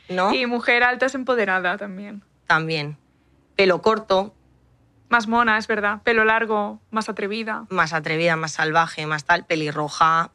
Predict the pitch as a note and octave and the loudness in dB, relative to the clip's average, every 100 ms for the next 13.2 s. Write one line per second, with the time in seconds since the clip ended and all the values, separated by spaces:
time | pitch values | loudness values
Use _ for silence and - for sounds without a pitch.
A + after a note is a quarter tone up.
0 | - F3 D#3+ D#3 D#3 D3+ D3+ D#3 D#3 E3 | -10 -8 -6 -6 -8 -10 -10 -2 0 2
1 | F3+ C#4 - _ _ _ _ F#3+ F3 E3+ | 2 0 -4 _ _ _ _ 0 2 2
2 | F3 F3 F3 F3 F3+ F3+ E3+ E3+ E3 D#3+ | 2 2 0 0 0 0 0 2 2 4
3 | D#3 D#3+ F#3+ D3+ D3+ - F3 E3 D#3+ D#3 | 2 2 0 0 -6 -8 -4 -2 0 -2
4 | D3+ D3+ D3+ D#3+ F3 E3 D3+ D#3 E3 D#3 | -4 -6 -8 -8 0 0 0 0 2 0
5 | - D#3+ _ _ _ - G3+ G3+ G3+ G#3 | -6 -12 _ _ _ 0 2 4 2 2
6 | G#3 G3+ G3 G3+ G3+ F#3+ F3+ G#3+ A3+ - | 4 2 2 2 2 2 2 2 2 2
7 | G3 D#3+ - F3+ F#3+ F#3+ F#3+ F#3+ G3 A3 | 0 2 2 2 4 4 4 4 4 4
8 | A#3 G3+ G#3+ C#4 - _ _ - G#3 G3+ | 4 2 2 2 -4 _ _ 2 4 2
9 | - G#3 F#3 E3+ E3 F#3+ F#3+ F#3 G#3 F#3 | 2 2 4 2 0 2 2 2 4 4
10 | F#3 F#3 F3+ G3+ A3+ A3 F#3 F3 D#3 E3+ | 4 2 2 2 2 2 0 0 2 2
11 | F3 E3+ D#3+ D#3 D3 G3+ F#3 E3 E3 D#3+ | 2 2 0 -2 -2 -2 -2 0 0 0
12 | E3 F#3 F3+ F3 E3+ F3 F#3 E3+ E3+ E3 | -2 0 0 2 0 2 2 2 -2 0
13 | F3+ G#3+ | 0 0